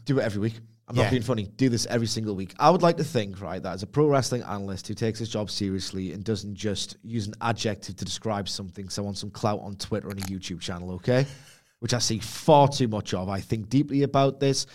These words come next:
Speaker 1: Sometimes I reach for story beats, but I'd rather try and look corny and reaching, bro.
Speaker 2: Mm.
Speaker 1: I'd rather really try and put together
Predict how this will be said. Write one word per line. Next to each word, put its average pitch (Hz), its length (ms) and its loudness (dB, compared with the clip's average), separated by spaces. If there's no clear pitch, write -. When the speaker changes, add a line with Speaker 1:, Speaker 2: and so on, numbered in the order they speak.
Speaker 1:
Sometimes 127 420 2
I 113 80 4
reach 117 280 0
for 120 100 -6
story 104 360 -4
beats, 95 280 -8
but 113 100 0
I'd 110 120 0
rather 139 200 6
try 117 480 0
and 113 100 -8
look 110 300 0
corny 143 640 6
and 120 240 -6
reaching, 139 480 2
bro. 123 380 2
Speaker 2:
Mm. 196 280 10
Speaker 1:
I'd 123 160 0
rather 147 220 6
really 139 340 6
try 139 220 0
and 117 100 -4
put 139 120 -2
together 117 520 0